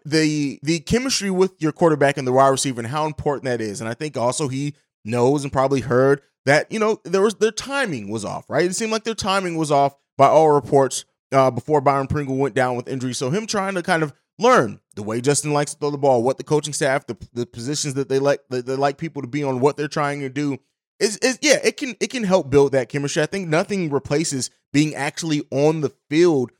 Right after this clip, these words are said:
with, with your teammates and actually building up the chemistry that way with the quarterback.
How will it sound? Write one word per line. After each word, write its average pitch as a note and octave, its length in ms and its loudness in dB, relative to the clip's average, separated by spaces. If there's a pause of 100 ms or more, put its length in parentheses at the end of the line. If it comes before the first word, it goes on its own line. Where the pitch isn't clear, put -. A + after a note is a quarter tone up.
(220)
with, C#3+ 380 4
with D3 260 0
your C#3+ 100 -4
teammates C#3+ 480 -4
and A#2+ 80 -8
actually C#3 300 -6
building C#3 340 -2
up C#3+ 200 -4
the B2 100 -2
chemistry C#3 400 -6
that B2+ 320 -4
way C3+ 120 -2
with A#2 200 -6
the G#2 80 -14
quarterback. A#2+ 500 -4